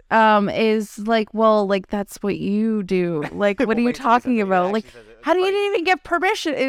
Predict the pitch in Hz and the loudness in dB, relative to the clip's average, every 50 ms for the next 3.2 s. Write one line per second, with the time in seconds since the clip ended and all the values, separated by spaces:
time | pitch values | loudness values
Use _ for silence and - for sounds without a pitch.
0 | 262 214 262 254 240 214 208 208 - - - 240 214 240 - 320 302 285 269 247 | 0 0 0 0 0 0 -2 -4 -6 -6 -6 -6 -6 -4 -2 0 0 2 2 2
1 | 240 226 202 214 226 214 226 214 - 254 269 254 247 - - 269 254 240 220 - | 0 0 -2 -2 -4 -4 -6 -6 -4 -2 0 0 0 0 2 2 2 0 -2 -2
2 | - 233 233 240 220 - 233 220 - 269 254 247 233 196 233 233 220 208 214 226 | -2 0 0 0 -2 -6 -12 -8 -2 0 0 0 2 2 2 2 2 0 -2 0
3 | 220 214 214 214 | 0 2 0 0